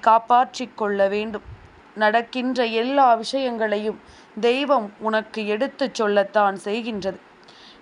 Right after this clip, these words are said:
இந்த விஷயங்களிலிருந்து உன் வாழ்க்கையை மீட்டெடுக்க வேண்டிய அத்தனை பொறுப்புகளையும் உனக்கே நான் கொடுத்திருக்கின்றேன். என்ன நடக்கும், ஏது நடக்கும் என்பதனை நீ சரியாக புரிந்து கொள்ளும் பொழுது, உன்னை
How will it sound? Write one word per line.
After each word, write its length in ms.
இந்த 300
விஷயங்களிலிருந்து 1040
உன் 200
வாழ்க்கையை 680
மீட்டெடுக்க 680
வேண்டிய 420
அத்தனை 480
பொறுப்புகளையும் 840
உனக்கே 520
நான் 320
கொடுத்திருக்கின்றேன். 920
என்ன 260
நடக்கும், 560
ஏது 280
நடக்கும் 580
என்பதனை 520
நீ 160
சரியாக 640
புரிந்து 440
கொள்ளும் 360
பொழுது, 320
உன்னை 300